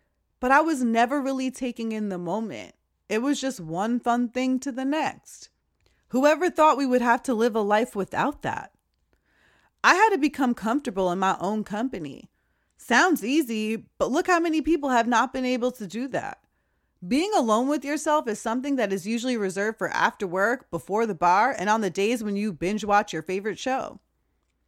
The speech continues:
When you are unemployed, not in your own space, can't kick it with the homies, no one to boo love up on, you have to find creative ways to make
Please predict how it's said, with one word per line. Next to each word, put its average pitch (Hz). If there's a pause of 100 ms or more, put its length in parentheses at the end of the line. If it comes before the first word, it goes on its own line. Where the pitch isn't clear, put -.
(200)
When 240
you 349
are 381
unemployed, 233 (340)
not 233
in 277
your 240
own 220
space, 226 (140)
can't 208
kick 269
it 269
with 247
the 170
homies, 240
no 220
one 285
to 208
boo 190
love 254
up 277
on, 294 (560)
you 302
have 415
to 359
find 240
creative 240
ways 247
to 240
make 214